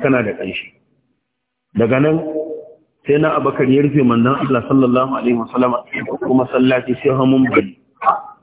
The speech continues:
Sai ce, "Man kana minkum ya abudu Muhammadan fa inna Muhammadan qad mata." Duk wanda a cikin ku Annabi yake bautawa, to manzon Allah fa ya mutu. Amma "wa man kana ya abudu Allah",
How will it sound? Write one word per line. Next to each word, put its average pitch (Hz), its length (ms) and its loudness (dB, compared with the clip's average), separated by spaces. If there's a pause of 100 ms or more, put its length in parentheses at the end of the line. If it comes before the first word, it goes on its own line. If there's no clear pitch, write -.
(480)
Sai 147 240 0
ce, 143 160 0
"Man 139 360 4
kana 151 340 2
minkum 131 500 2
ya 135 160 2
abudu 123 260 0
Muhammadan 120 600 2
fa - 160 -2
inna 127 180 6
Muhammadan 110 600 0
qad 104 160 -2
mata." 104 320 0 (1120)
Duk 175 140 2
wanda 202 320 4
a - 160 -2
cikin 165 320 2
ku 143 140 -2 (100)
Annabi 135 480 4
yake 127 240 0
bautawa, 107 500 0
to - 140 -2
manzon 117 240 4
Allah 131 240 0
fa 110 60 0
ya 104 100 2
mutu. 107 240 -6 (1120)
Amma 127 200 0
"wa 131 120 0
man 143 220 0
kana 143 320 -2
ya 135 220 0
abudu 120 280 0
Allah", 113 560 -2